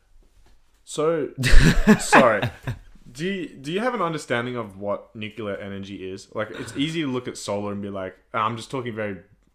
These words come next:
Speaker 2: I can.
Speaker 1: very
Speaker 2: I can
Speaker 1: basic, where it's
Speaker 2: explain
Speaker 1: like sun
Speaker 2: very
Speaker 1: touches
Speaker 2: basically what
Speaker 1: thing,
Speaker 2: happens.
Speaker 1: absorbs heat."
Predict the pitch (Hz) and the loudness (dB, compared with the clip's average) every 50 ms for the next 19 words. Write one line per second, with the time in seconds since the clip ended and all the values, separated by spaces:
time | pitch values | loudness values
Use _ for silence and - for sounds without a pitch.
0 | _ _ - 135 - - 156 82 71 139 82 131 135 123 101 98 127 131 - 175 | _ _ -10 -10 -8 -6 -8 -8 -8 -8 -4 -2 -2 -2 -2 0 -2 -2 0 0
1 | 160 160 - - 101 147 143 131 120 113 101 92 - - - - - 135 123 123 | -2 -2 -4 -4 -4 -2 -2 0 -2 -4 -6 -8 -12 -14 -16 -10 -6 -4 -4 -4
2 | 123 123 107 143 135 135 131 123 - 104 120 110 - - 107 - - 107 101 98 | -4 -4 -2 2 2 4 4 2 2 0 -2 -2 -2 -4 -6 -6 -4 -4 -4 -2
3 | 92 117 95 82 87 85 87 110 90 80 82 107 101 98 92 98 - - - 107 | -2 -4 -4 -2 -4 -4 -6 -6 -10 -10 -10 -10 -10 -12 -12 -14 -18 -16 -16 -14
4 | 95 92 | -14 -16